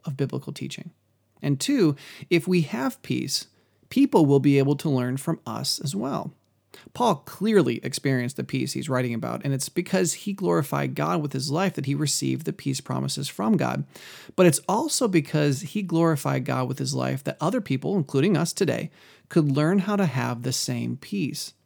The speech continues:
If you're living biblically and experiencing peace, your life will be a veritable textbook to students of peace,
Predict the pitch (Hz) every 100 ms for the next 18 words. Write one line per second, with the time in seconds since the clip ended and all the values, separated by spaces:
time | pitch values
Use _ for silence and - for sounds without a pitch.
0 | _ _ _ _ 147 143 151 285 247 180
1 | 143 131 190 220 190 - 127 139 - 202
2 | 285 262 147 135 143 135 143 175 233 156
3 | 143 156 147 139 131 180 156 143 131 -
4 | - 311 - 165 160 65 - - - 139
5 | - - 208 147 127 - 127 131 - -
6 | - -